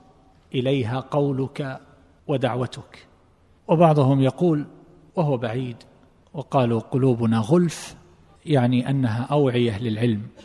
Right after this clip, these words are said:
يعني لسنا بحاجة إلى ما جئتنا به. والأول أقرب، وهو الذي عليه الجمهور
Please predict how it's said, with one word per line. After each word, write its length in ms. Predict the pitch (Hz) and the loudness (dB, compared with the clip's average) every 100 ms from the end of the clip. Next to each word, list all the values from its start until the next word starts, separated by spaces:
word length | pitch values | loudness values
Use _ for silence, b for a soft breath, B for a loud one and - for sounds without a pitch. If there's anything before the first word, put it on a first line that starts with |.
| B _ - | B _ -4
يعني 220 | 180 151 | 0 2
لسنا 320 | 156 156 151 123 | 4 2 2 0
بحاجة 540 | 113 - 123 113 117 - - _ _ _ - | 0 -2 -2 -2 -6 -10 -20 _ _ _ -2
إلى 200 | 135 120 | 0 0
ما 160 | 117 | -2
جئتنا 720 | 107 156 - - 135 131 131 135 - - _ _ _ _ - | -4 -6 -8 -6 -2 0 -2 -8 -20 -20 _ _ _ _ -6
به. 240 | 117 98 - _ _ _ | -6 -8 -20 _ _ _
والأول 560 | 160 151 175 170 170 165 - - | 2 4 4 4 2 0 -8 -4
أقرب، 380 | - 180 - 98 - - - _ _ _ | 0 0 0 -8 -10 -20 -20 _ _ _
وهو 140 | 156 | 0
الذي 280 | 139 127 127 | 2 2 0
عليه 500 | 110 139 147 123 143 - | 0 -2 -2 -4 -8 -8
الجمهور 760 | 175 147 135 127 127 160 165 160 | -6 -4 -4 -4 -2 -2 -2 -4